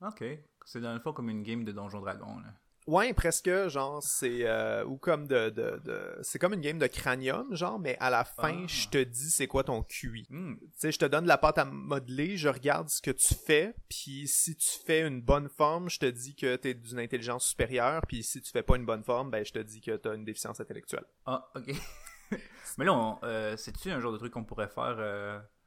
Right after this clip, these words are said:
Speaker 1: là ? Qu'on pourrait essayer ?
Speaker 2: Euh,
Speaker 1: Pour faire
Speaker 2: oui,
Speaker 1: une compétition ?
Speaker 2: sauf, ben, on pourrait presque, sauf que si je le fais trop fort, je vais me faire, euh, parler par mon <laughs> ordre de psychologue, euh, parce que les
Speaker 1: Oh.
Speaker 2: tests neuropsy, puis en fait, tous les tests psychologiques, en fait, c'est très protégé, c'est des affaires super, super,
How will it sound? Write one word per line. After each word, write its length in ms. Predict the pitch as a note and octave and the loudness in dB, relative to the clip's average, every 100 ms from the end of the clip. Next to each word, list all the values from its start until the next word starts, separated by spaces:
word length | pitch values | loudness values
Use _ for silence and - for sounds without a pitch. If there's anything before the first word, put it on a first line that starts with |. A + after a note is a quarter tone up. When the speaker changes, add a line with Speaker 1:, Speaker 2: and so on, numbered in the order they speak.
| _ _ _ - | _ _ _ -10
Speaker 1:
là ? 260 | A2 E3+ A3+ _ _ _ - | -6 -6 -8 _ _ _ -12
Qu'on 120 | A2 | -8
pourrait 180 | G2+ G#2 | -8 -8
essayer ? 420 | A2 A2 F3+ - _ _ - | -10 -10 -10 -12 _ _ 2
Speaker 2:
Euh, 160 | C#3+ - | 4 4
Speaker 1:
Pour 100 | E3+ E3 | 0 0
faire 80 | - | 0
Speaker 2:
oui, 40 | - | -2
Speaker 1:
une 40 | |
compétition ? 320 | A#2 - E3+ | 0 2 4
Speaker 2:
sauf, 140 | C#3 F#3 _ - | 0 -6 _ 0
ben, 240 | D3+ E3 - - | 2 2 -2 0
on 160 | D#3 D#3 | 0 2
pourrait 340 | - F3+ G3+ | 4 4 6
presque, 640 | - F3+ G3+ - - A3 | 8 8 6 0 2 2
sauf 220 | C4 D#3 - | 2 0 2
que 160 | C#3+ | 2
si 240 | C3+ - F3+ | 2 2 2
je 80 | |
le 100 | E3+ | 2
fais 240 | - F3+ F3 | 2 0 0
trop 240 | - D3 | 0 -2
fort, 320 | - D#3 E3+ | 2 2 2
je 100 | D#3 | -2
vais 60 | C3 | -6
me 60 | A#2+ | -2
faire, 320 | C3 C3+ C3 | 0 0 0
euh, 180 | A#2 A2+ | 0 2
parler 380 | A#2+ C3 B2+ | 0 0 -2
par 160 | - B2 | -2 -2
mon 200 | A#2 A#2 | -2 -2
<laughs> 20 | |
ordre 480 | C3+ C3 C#3 C3+ C3+ | 2 2 2 2 0
de 220 | - D3+ | 4 4
psychologue, 600 | C#3 - - B2 D#3 G#3+ - - - - | 4 0 2 2 2 0 -6 -14 -8 0
euh, 120 | B2+ | 2
parce 180 | C#3 - | 4 2
que 80 | D#3 | 2
les 140 | C#3 | 2
Speaker 1:
Oh. 40 | |
Speaker 2:
tests 400 | D3 F#3 - - D#3 | 2 2 0 -2 -2
neuropsy, 600 | D3 C#3+ - - F#3+ G3 | 0 0 2 4 4 0
puis 200 | - C3+ | 0 2
en 60 | |
fait, 120 | C#3+ E3 | 4 10
tous 140 | - | 10
les 100 | E3 | 10
tests 220 | C3+ A#2+ | 2 -2
psychologiques, 480 | - C#3+ A#2+ A#2+ D3+ | -2 -2 -2 -2 -4
en 120 | C3 | -6
fait, 200 | - C#3 | -4 -4
c'est 160 | - B2+ | -2 -6
très 180 | - B2+ | -4 -2
protégé, 540 | - A#2+ A#2+ A2 D3 - | -2 0 -2 -2 -6 -6
c'est 160 | - | -6
des 160 | A#2 A#2 | -4 -2
affaires 260 | A2 C3 C3+ | 0 0 0
super, 320 | - B2+ B2+ | 0 -2 -2
super, 400 | - B2+ B2 | -2 -2 -2